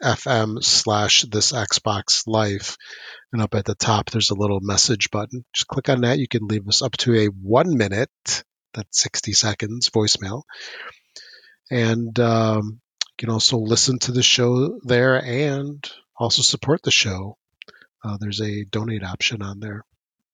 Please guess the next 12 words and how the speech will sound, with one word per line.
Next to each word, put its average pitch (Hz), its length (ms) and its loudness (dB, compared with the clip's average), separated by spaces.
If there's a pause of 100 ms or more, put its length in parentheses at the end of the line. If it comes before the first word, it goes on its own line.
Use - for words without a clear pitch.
(500)
For 127 120 0
Spotify 131 540 4
listeners, 139 600 4 (560)
you 120 100 2
may 117 140 -2
see 120 340 2
polls 131 340 4
and 113 120 -2
questions 131 680 0
in 120 160 0
future 117 300 -2
shows, 135 720 2